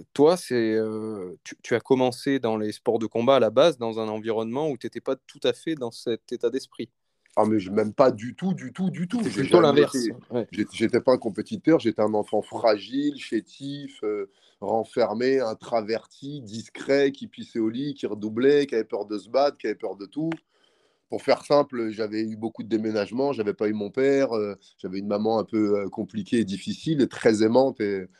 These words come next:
Speaker 2: et avec, euh, des carences affectives, des privations, des choses comme ça, tu vois. Donc, euh, comme deux enfants sur trois,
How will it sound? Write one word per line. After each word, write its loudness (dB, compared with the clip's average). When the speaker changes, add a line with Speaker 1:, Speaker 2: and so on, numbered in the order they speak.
Speaker 2:
et -8
avec, -8
euh, 2
des 0
carences 2
affectives, -2
des -2
privations, -2
des -2
choses -8
comme 0
ça, 2
tu -6
vois. 2
Donc, -8
euh, -2
comme 2
deux 6
enfants 2
sur -10
trois, 0